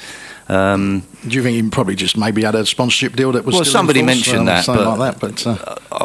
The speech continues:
Speaker 1: I, I wondered why, who would, why would Adidas want to sponsor him, but I don't know, <laughs> you know, what was he doing for Adidas? I don't know. May-, maybe there was. Someone should have asked him the question, but, um, I don't know. His demeanour never looked like he, he, he obviously wasn't one of these guys that is, uh, up and down the touchline,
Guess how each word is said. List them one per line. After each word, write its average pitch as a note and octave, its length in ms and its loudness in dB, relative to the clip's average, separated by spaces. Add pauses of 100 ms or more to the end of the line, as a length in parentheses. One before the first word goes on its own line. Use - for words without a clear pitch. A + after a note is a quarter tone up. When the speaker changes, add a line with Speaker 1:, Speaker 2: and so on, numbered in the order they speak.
Speaker 1:
I, - 60 0
I G2 60 2
wondered E2+ 340 2
why, G2+ 200 4
who A#2 140 4
would, A2 240 -2
why A2 180 2
would A2 140 2
Adidas B2+ 380 2
want B2+ 120 2
to C3 40 0
sponsor D3 420 0
him, D2+ 140 -4
but F#2 140 0
I G2+ 60 -6
don't A2+ 140 0
know, A2+ 340 0
<laughs> - 260 -4
you A2 120 2
know, A#2+ 140 2 (500)
what C#3 140 4
was C3 100 2
he C3+ 80 2
doing D3+ 220 2
for C#3+ 100 2
Adidas? B2+ 380 2
I A2+ 60 4
don't C#3+ 140 2
know. D3+ 160 4
May-, C3 200 2 (240)
maybe C#3+ 220 4
there D3+ 120 4
was. F3 180 4
Someone B2+ 280 4
should A#2+ 160 0
have B2 80 6
asked B2+ 220 2
him A#2+ 80 2
the B2 80 0
question, G2+ 440 0
but, G2 240 2 (500)
um, B2+ 680 2 (380)
I C3 80 4
don't G2 220 4
know. G2+ 420 2 (260)
His - 220 -2
demeanour A#2+ 400 2
never G#2+ 260 4
looked G#2 260 0
like G2+ 260 2
he, C#3 200 2
he, C3+ 200 0
he C3 280 0
obviously C#3+ 320 2
wasn't A#2+ 260 4
one A#2 120 4
of G#2 80 2
these G#2+ 180 2
guys G2 380 4
that G2 160 0
is, G2 300 2
uh, F2+ 760 2
up G#2+ 160 2
and F#2+ 120 2
down F#2 180 4
the D#2+ 60 0
touchline, E2+ 640 0